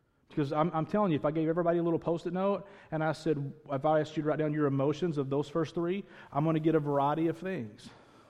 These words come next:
Some of you are gonna hear demands. Some of you are gonna hear rules. Some of you are gonna hear commandments. Some of you are gonna hear glory and honor.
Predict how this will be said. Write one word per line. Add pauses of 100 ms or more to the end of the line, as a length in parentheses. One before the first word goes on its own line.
(460)
Some
of
you
are
gonna
hear (140)
demands. (1500)
Some
of
you
are
gonna
hear
rules. (1160)
Some
of
you
are
gonna
hear
commandments. (760)
Some
of
you
are
gonna
hear
glory
and
honor.